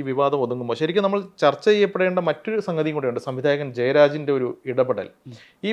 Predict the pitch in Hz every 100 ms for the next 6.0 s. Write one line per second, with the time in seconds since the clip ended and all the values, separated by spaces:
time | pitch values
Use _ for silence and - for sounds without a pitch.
0 | 190 190 202 202 175 156 170 175 175 170
1 | 165 147 - 170 180 208 185 170 160 170
2 | 165 160 - _ - 151 147 - - -
3 | 165 160 156 156 165 202 196 175 165 170
4 | 165 156 165 185 180 165 165 160 151 143
5 | 143 170 143 131 127 143 151 151 170